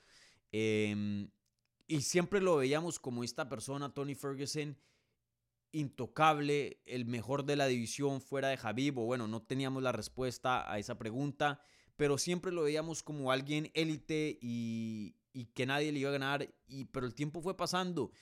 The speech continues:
y como que esa imagen no, se nos quedó en la mente hasta que perdió, y perdió, y luego de ahí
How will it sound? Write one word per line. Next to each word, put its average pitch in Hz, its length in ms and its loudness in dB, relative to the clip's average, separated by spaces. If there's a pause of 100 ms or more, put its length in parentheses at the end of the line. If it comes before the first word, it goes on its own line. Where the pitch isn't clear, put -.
(200)
y 117 100 -12
como 127 280 -4
que - 80 -6
esa 147 140 -2
imagen 156 380 0
no, 160 180 -2
se 139 160 -4
nos 131 180 -4
quedó 117 160 0
en 131 80 0
la 147 120 4
mente 151 300 0
hasta 107 240 -8
que 110 120 -8
perdió, 110 560 -2 (320)
y 120 80 -6
perdió, 143 720 4
y 151 160 -4
luego 143 480 2
de 147 140 2
ahí 143 420 0